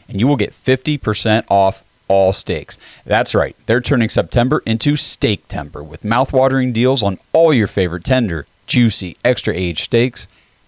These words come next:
And as an added bonus, you also get two free ten-ounce bone-in New York strips with select packages, like the Guaranteed Perfection Grill Pack.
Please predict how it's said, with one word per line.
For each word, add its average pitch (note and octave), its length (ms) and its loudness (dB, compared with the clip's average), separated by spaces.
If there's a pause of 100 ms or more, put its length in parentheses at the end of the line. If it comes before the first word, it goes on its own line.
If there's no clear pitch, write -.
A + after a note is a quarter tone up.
And E3 300 2
as A#2 180 0
an G#2+ 140 -4
added C3 280 0
bonus, D3 380 0 (380)
you E3 240 2
also D#3 320 2
get C#3 300 0
two C#3+ 380 -2 (100)
free D3 540 0
ten-ounce A#2+ 560 2
bone-in A2 480 0
New G#2 80 0
York C3+ 300 2
strips - 440 -2 (180)
with G#2 140 -2
select F#2+ 360 0
packages, D#2 500 -4 (180)
like C3+ 160 0
the C3 60 -2
Guaranteed C3 540 -2
Perfection A2 560 -2
Grill F#2+ 260 0
Pack. - 360 -6